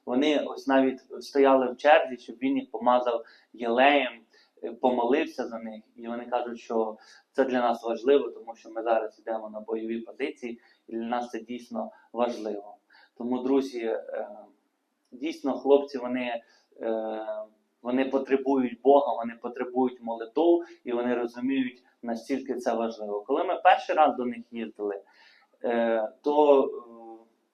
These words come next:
знаєте, це як ось приходиш на поле, а воно взагалі, ну, сухе, да? На ньому там ніколи ніхто не робив роботу. Да? Ось так само було перший раз, коли ми приїхали, вони взагалі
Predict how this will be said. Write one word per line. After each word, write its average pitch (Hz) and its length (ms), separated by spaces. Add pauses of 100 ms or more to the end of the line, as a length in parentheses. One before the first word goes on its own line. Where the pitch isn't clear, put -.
(500)
знаєте, 147 340
це 135 180
як 135 280 (100)
ось 123 360 (320)
приходиш 139 680
на 127 180
поле, 160 560
а 117 100
воно 147 260
взагалі, 143 520
ну, 135 80
сухе, 139 500
да? 123 260 (260)
На 120 80
ньому 143 300
там 127 220
ніколи 143 400
ніхто 131 320
не 127 120
робив 120 340
роботу. 117 480 (120)
Да? 123 240 (240)
Ось 117 160
так - 160
само 185 320
було 143 380
перший 147 380
раз, 151 200
коли 135 160
ми 131 80
приїхали, 135 420
вони 143 200
взагалі 151 480